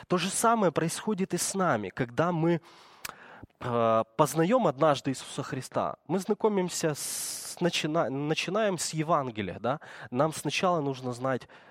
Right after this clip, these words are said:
что Иисус Христос умер за наши грехи. Нам сначала нужно знать, э, что, э, мы п-, абсолютные грешники, что мы нуждаемся в Божьем прощении. Потом мы узнаём, чт-, от чего мы нуждаемся.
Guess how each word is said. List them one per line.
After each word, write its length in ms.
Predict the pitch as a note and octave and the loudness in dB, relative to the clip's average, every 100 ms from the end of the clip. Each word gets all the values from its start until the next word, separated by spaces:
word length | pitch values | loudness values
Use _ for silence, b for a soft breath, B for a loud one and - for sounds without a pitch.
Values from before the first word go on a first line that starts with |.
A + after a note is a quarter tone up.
| B | B
что 240 | - A#2+ | -8 -6
Иисус 240 | G#2+ - E3 | -6 -10 -12
Христос 500 | C#3+ - C#3 C3 B2+ | -14 -8 -8 -6 -8
умер 220 | A#2 G#2 | -6 -8
за 120 | G#2 | -6
наши 280 | G2+ F#2+ G2 | -6 -6 -10
грехи. 340 | G2 F#2 G#2+ | -12 -10 -8
Нам 140 | G#2+ G#2 | -8 -10
сначала 440 | C3 - D#3 D3 | -10 0 0 0
нужно 260 | C3 C3 B2 | -2 -6 -4
знать, 340 | C3+ C#3 - B B B - - | 0 0 -2 B B B -20 -12
э, 320 | B2+ A2+ A2+ G#2+ | -10 -6 -6 -6
что, 680 | - - C#3 C3 C3+ B2 B B B - | -10 -4 0 2 2 0 B B B -4
э, 160 | F2+ G#2 | -2 2
мы 240 | D3+ F3 | 2 2
п-, 140 | - | 2
абсолютные 720 | C#3 - - D3+ D#3 - D3+ | 0 0 0 0 0 0 -2
грешники, 760 | C#3 B2+ B2 A#2+ - A2+ - F2 | 0 0 0 0 -4 -10 -10 -10
что 200 | - A#2 | -6 -2
мы 160 | B2+ | 0
нуждаемся 560 | D3+ C#3 C3 C#3+ C#3+ C#3+ | 0 -2 -2 -2 0 -4
в 60 | B2+ | -2
Божьем 300 | C3+ B2+ B2+ | -2 -2 -2
прощении. 600 | C#3 - - A#2+ A2 G2+ | -4 -2 -2 -2 -2 -4
Потом 280 | G#2+ C3+ | -4 -2
мы 100 | D3+ | -2
узнаём, 400 | C#3 C3+ D3 D3 | -2 -2 -2 -2
чт-, 340 | C#3+ - - B2 | -4 -10 -4 -4
от 100 | - | -2
чего 520 | - C#3+ C3 C#3 C#3 | -4 -4 -2 0 0
мы 100 | C3+ | -2
нуждаемся. 640 | A#2 A2+ A#2 G#2+ G#2+ - | -4 -4 -2 -2 -4 -6